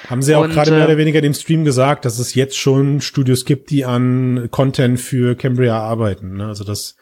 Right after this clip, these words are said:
Speaker 2: Ja.
Speaker 1: das wurde, das wurde ja erwähnt. Okay, aber es ist, es ist schon, für mich ist es schon die Quest Social, ähm, mit einem Hauch von, „Guck dir an, was technisch machbar ist.“ Mal gucken, wie sie es dann platzieren, ob's ein, ein, ein, ein ges-, ein gestyliztes Endkundengerät wird.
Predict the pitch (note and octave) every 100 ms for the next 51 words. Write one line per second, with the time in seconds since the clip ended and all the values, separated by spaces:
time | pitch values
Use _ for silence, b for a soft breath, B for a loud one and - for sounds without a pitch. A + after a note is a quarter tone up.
0 | B B C3+ - - A2+ C3 C#3+ B2+ A#2
1 | B2 C3+ B2+ A2+ A2 G#2+ A#2+ - D#3+ E3
2 | D#3+ F#3 - B B D3 D#3+ F3+ - -
3 | - E3+ F#3+ F3+ F#3 - D#3 D#3 D3 D3
4 | - D#3+ D3 - C3+ - - C#3 D#3 F3
5 | D#3+ D#3 _ b b b b _ - C3
6 | C3 B2+ B2+ B2 B2 B2 C3+ C3+ C#3 B2
7 | B2+ C3+ - C3 A#2+ B2 B2+ B2 B2 -
8 | C3+ C#3 A#2+ B2+ B2+ - C3+ - B2 B2
9 | C3 - C3 C3+ - B B B C3 B2+
10 | C3+ D3 - G3+ G3+ D#3+ D#3+ E3 - F3+
11 | F3+ E3+ - F#3 F3+ D3 - - C#3 C#3
12 | C#3+ C3 A#2+ B2+ C3 A#2+ B2 - B2 B2
13 | A#2+ A2+ - C3+ - B2 A#2+ A#2+ A2+ A#2
14 | - C#3+ D#3+ D3 C#3+ D3+ C3+ - D#3 E3
15 | F3+ E3+ D3+ D3+ E3 E3+ D#3 F3 F3